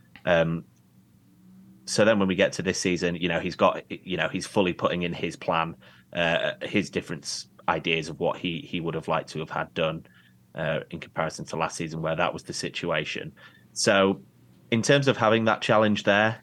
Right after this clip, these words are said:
you, you can view it in either way. You can say, "Oh, maybe it was less of a challenge because, you know, you, you're continuing a lot of the stuff, but maybe with the difficult personality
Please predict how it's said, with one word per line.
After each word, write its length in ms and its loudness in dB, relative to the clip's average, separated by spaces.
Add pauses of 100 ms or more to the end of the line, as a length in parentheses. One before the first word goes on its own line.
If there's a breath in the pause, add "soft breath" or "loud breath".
you, 160 4
you 160 0
can 180 0
view 220 6
it 100 6
in 100 2
either 200 2
way. 180 6
You 160 -2
can 140 -6
say, 300 2
"Oh, 100 6
maybe 300 2
it 80 -2
was 160 -6
less 260 0
of 60 -8
a 40 -2
challenge 520 -2
because, 640 -6 (680 loud breath)
you 80 -10
know, 80 -2
you, 160 -4
you're 180 -2
continuing 540 0
a 40 4
lot 140 6
of 80 -4
the 80 -6
stuff, 380 -2
but 120 0
maybe 460 0
with 240 -2
the 200 -4
difficult 520 -4
personality 1000 0